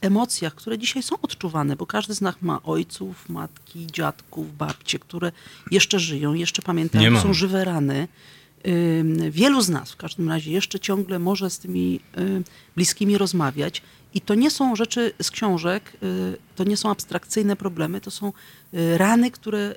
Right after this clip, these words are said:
Speaker 1: y, bolą bardzo. I wydaje mi się, że bardzo musimy uważać z tym, ponieważ na tych właśnie emocjach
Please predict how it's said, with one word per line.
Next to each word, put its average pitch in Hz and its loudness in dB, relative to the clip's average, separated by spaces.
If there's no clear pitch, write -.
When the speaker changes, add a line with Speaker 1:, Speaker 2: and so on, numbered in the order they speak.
Speaker 1:
y, 196 -2
bolą 214 2
bardzo. 175 2
I 196 0
wydaje 202 0
mi 247 0
się, 226 -2
że 208 -2
bardzo 202 -2
musimy 208 -4
uważać 170 0
z - -6
tym, 170 -4
ponieważ 202 -2
na 190 0
tych 214 -2
właśnie 214 -2
emocjach 202 -2